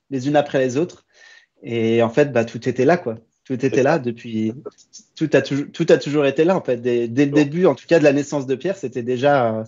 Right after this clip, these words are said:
Speaker 1: c'était, c'était déjà là. C'était
Speaker 2: Ouais.
Speaker 1: déjà prévu. Et c'est sou-, c'est, en général, c'est prévu pour tout le monde. C'est,
Speaker 2: C'est
Speaker 1: tout
Speaker 2: ça.
Speaker 1: est déjà prévu. Ouais.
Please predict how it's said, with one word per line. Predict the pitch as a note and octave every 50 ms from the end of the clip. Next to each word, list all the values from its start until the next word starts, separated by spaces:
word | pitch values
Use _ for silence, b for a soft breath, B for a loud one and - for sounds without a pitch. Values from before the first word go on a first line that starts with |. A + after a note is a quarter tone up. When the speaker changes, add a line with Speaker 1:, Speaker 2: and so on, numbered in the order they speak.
| - _
Speaker 1:
c'était, | - B2 A2 B2 -
c'était | - - A#2+ - C3
déjà | A#2+ C3+ B2 C3 B2
là. | A#2+ A2+ A2+ - - _ _ _ _ _
C'était | _ C3 A#2+
Speaker 2:
Ouais. | - -
Speaker 1:
déjà | B2+ C#3
prévu. | C3+ - C3+ A#2 A#2 B B B B B B B B B B B _ - -
Et | C3+ B2 B2+ B2+ B2 B2+ B2+ B2
c'est | B2 - C3+ B2
sou-, | C3 - - - - -
c'est, | - - - C3 B2 A#2+ A#2 A2+ A2+ G#2+ A2+ A2+ _ _ _ b b b b b b b b b b b _ _ _ _ -
en | B2+
général, | A#2+ C#3 C#3+ D#3+ F#3+ G3
c'est | F#3+ F3 D3
prévu | - - F3 D#3+ D3 F3+ A#3
pour | A3+ G#3+ F3 -
tout | - D#3
le | C3+
monde. | B2 A#2 A2+ A2+ A#2 - _ _ _
C'est, | _ _ - C3 B2 A#2+ A#2 A#2
Speaker 2:
C'est | C#3 -
Speaker 1:
tout | - - D#3 -
Speaker 2:
ça. | D3+
Speaker 1:
est | C#3
déjà | C#3 C#3 B2+ D3 D3
prévu. | - - C#3 A#2+ A2 A2 G#2+ G#2+ _ _ _ _ _ _ _
Ouais. | - C#3 B2+ A#2+ B2 -